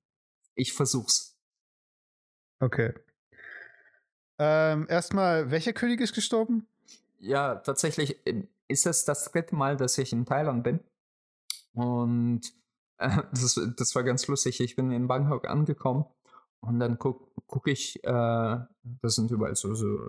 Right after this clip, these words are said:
Speaker 1: Bildschirme und da läuft nur so, so ein Sonderprogramm, nenn ich das mal. Und da sind Leute irgendwie ganz traurig und beten das Bild von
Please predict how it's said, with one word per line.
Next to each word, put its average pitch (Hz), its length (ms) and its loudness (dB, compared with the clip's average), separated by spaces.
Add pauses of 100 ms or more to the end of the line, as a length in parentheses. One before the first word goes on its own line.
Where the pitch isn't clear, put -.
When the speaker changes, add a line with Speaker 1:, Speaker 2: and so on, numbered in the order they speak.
Speaker 1:
Bildschirme 147 840 0 (560)
und 120 200 0
da 120 100 0
läuft 127 440 0
nur 143 540 0 (680)
so, - 220 -2
so 117 160 0
ein 113 160 0
Sonderprogramm, 123 1000 0 (140)
nenn 117 200 0
ich 120 100 -2
das - 220 -2
mal. 135 260 -2 (360)
Und 113 120 0
da 110 80 2
sind 113 300 0
Leute 117 320 0
irgendwie 110 320 0
ganz - 300 -2
traurig 127 720 -2
und 113 300 -2
beten 123 640 0
das 120 220 0
Bild 123 260 0
von 113 400 -2